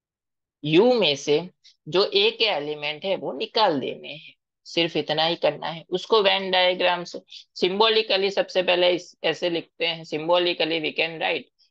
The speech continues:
A dash, उसे लिखते हैं हम A dash से denote करते हैं, X belongs to U and X does not belongs to A। और उसे obviously हम इस तरह से लिख सकते हैं difference में,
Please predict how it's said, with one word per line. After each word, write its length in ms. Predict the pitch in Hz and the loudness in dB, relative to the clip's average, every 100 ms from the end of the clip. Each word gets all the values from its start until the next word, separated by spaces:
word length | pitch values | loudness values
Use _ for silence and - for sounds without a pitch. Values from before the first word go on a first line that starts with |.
| _ | _
A 100 | 160 151 | -4 2
dash, 260 | 165 180 - | 2 0 -4
उसे 260 | 147 160 | -8 -6
लिखते 540 | 147 135 139 - 175 160 | -6 -6 -6 -4 0 0
हैं 220 | 147 143 | 0 -2
हम 220 | 143 139 | -2 -4
A 140 | 135 135 | -4 0
dash 280 | 147 156 - | 0 0 -2
से 120 | 156 | -2
denote 400 | 143 127 143 - | -2 -4 -6 -2
करते 300 | 151 135 156 | -4 -2 -4
हैं, 220 | 202 202 _ _ _ - | -4 -12 _ _ _ -6
X 380 | 165 180 - - | -4 -4 -10 -14
belongs 400 | 143 143 151 143 | -6 -2 -2 -4
to 100 | 175 | -4
U 280 | 151 139 170 - 180 | -2 -2 -2 -2 -2
and 320 | 160 160 117 - _ _ | -2 -4 -10 -14 _ _
X 280 | 160 165 - | -2 -2 0
does 240 | 135 135 | 0 0
not 240 | 143 147 135 | -2 -2 -2
belongs 380 | 123 127 127 | -4 -4 -8
to 160 | - 202 381 _ _ - | -4 -4 -4 _ _ -2
A। 120 | 190 - _ _ _ _ _ _ 165 | 0 0 _ _ _ _ _ _ -2
और 220 | 147 147 | 0 2
उसे 260 | 160 170 180 170 165 | 0 2 2 2 0
obviously 580 | 151 190 196 - 160 | 2 0 0 -2 -2
हम 180 | 156 160 | -2 -4
इस 160 | 196 - | -6 0
तरह 160 | 180 170 | 0 0
से 160 | - | -2
लिख 200 | 190 226 | -2 -2
सकते 420 | - 147 - - 147 | -2 -6 -6 -2 -2
हैं 240 | 214 220 | -2 -8
difference 600 | 196 - 175 190 185 - | -10 -2 0 0 -6 -10
में, 140 | 143 | -8